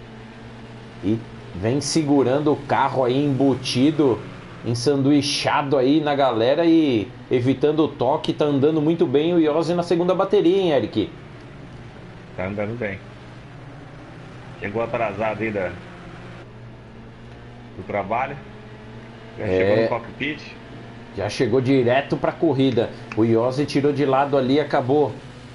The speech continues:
Speaker 1: fechando a porta do Sebas. O Sebas vem tentando por dentro agora. Vamos ver como é que fica isso daí.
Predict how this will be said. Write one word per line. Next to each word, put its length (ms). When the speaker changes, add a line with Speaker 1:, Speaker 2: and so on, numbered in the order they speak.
Speaker 1:
fechando 540
a 40
porta 380
do 140
Sebas. 580
O 60
Sebas 440
vem 160
tentando 380
por 200
dentro 340
agora. 340
Vamos 300
ver 140
como 160
é 40
que 120
fica 220
isso 140
daí. 480